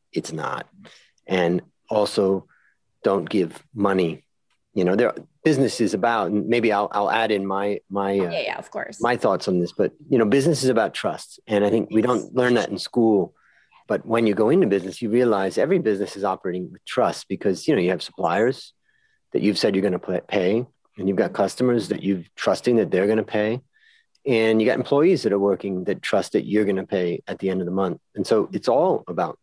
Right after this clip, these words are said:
Speaker 1: trust. So trust is a much bigger thing than what I think a lot of young people realize. So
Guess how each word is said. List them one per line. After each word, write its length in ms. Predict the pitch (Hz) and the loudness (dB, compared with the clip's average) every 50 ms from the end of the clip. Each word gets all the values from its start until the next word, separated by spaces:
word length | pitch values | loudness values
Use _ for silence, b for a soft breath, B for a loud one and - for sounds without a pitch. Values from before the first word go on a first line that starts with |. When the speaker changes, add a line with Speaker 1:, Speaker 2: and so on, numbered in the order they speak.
| _ _ | _ _
Speaker 1:
trust. 420 | - - 92 - - - - - _ _ _ _ _ _ _ _ _ _ _ _ | -12 -10 -10 -10 -10 -12 -20 -20 _ _ _ _ _ _ _ _ _ _ _ _
So 140 | - 123 113 | 0 2 2
trust 380 | 104 - - - 143 143 - - | 2 2 0 0 0 2 2 2
is 100 | 160 139 | 2 4
a 60 | 127 | 4
much 420 | 117 117 123 127 139 143 - - | 4 4 4 4 2 0 0 0
bigger 240 | - 156 151 147 131 | 0 2 2 2 2
thing 360 | - - 123 113 110 110 101 | 0 0 0 2 2 2 0
than 260 | 92 104 98 98 95 92 | 0 0 -2 -2 -2 -2
what 180 | 98 92 - - _ - | -2 -4 -4 -8 _ -10
I 80 | 107 - | -8 -4
think 240 | - 113 98 - - - | -2 -2 -2 -2 -4 -4
a 80 | 120 104 | -2 0
lot 180 | 107 104 104 | 2 2 2
of 60 | 104 | 2
young 180 | 98 95 98 98 | 2 2 0 0
people 320 | - 113 104 90 92 92 87 | 0 -2 -2 0 0 0 0
realize. 640 | 92 107 107 107 104 98 92 87 82 85 92 92 - | 2 2 2 2 2 0 -2 -4 -6 -10 -12 -14 -8
So 280 | - 104 95 92 B | -4 -2 -2 -2 B